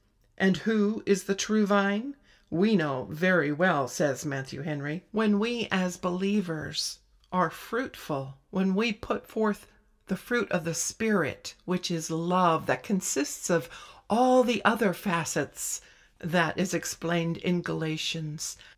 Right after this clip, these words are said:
we put forth a beautiful smell, a beautiful fragrance to God, and draw others to him.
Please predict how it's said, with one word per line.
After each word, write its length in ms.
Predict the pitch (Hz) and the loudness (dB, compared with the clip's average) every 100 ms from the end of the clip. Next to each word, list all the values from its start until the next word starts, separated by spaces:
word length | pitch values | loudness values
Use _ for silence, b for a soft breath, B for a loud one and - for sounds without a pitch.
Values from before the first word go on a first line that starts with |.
| _ | _
we 380 | 185 220 285 269 | -4 0 2 2
put 380 | 196 - 208 - | 0 0 0 0
forth 560 | - 196 160 151 - - | 0 2 2 0 -6 -4
a 260 | 175 165 160 | 0 0 -2
beautiful 840 | - 170 165 202 285 349 - 165 | -4 -6 -2 2 2 2 0 -4
smell, 960 | - - 185 190 202 262 302 247 185 - _ b b b b b - | -4 -4 0 2 4 2 2 -2 -4 -8 _ b b b b b 0
a 100 | 202 | 2
beautiful 540 | 226 277 269 - 208 | 4 2 2 2 2
fragrance 1000 | - - 208 240 254 240 95 - - - _ _ _ - | 2 4 6 6 2 -4 -4 -6 -8 -10 _ _ _ -8
to 160 | - | -4
God, 580 | 185 185 190 180 139 139 - _ _ _ _ _ _ _ _ _ _ _ - | 0 2 2 0 -2 -6 -14 _ _ _ _ _ _ _ _ _ _ _ 0
and 220 | 190 190 | 4 4
draw 520 | 175 165 196 240 233 - | 2 2 2 4 2 2
others 460 | 190 170 165 - | 2 2 0 -2
to 320 | - 269 285 | -4 0 2
him. 420 | 302 185 156 151 | 0 -2 -6 -8